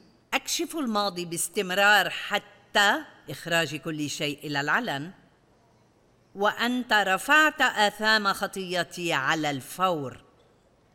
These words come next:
لهذا يصلي لك كل تقي في وقت يجدك فيه.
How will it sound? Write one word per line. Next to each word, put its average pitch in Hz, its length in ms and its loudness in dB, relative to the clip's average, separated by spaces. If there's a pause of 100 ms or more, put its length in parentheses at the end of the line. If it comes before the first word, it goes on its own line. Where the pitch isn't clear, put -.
(1900)
لهذا 214 420 0
يصلي 190 460 0
لك 165 300 0
كل 208 240 -6
تقي 151 520 -4
في 151 140 -6
وقت 151 360 -4 (420)
يجدك 139 460 -6
فيه. 233 260 -8